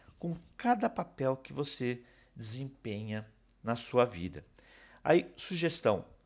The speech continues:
você vai ver que você tem muitos papéis que você desenvolve durante a vida.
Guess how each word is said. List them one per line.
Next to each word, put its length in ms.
você 200
vai 100
ver 140
que 100
você 220
tem 180
muitos 640
papéis 680
que 140
você 260
desenvolve 640
durante 320
a 40
vida. 280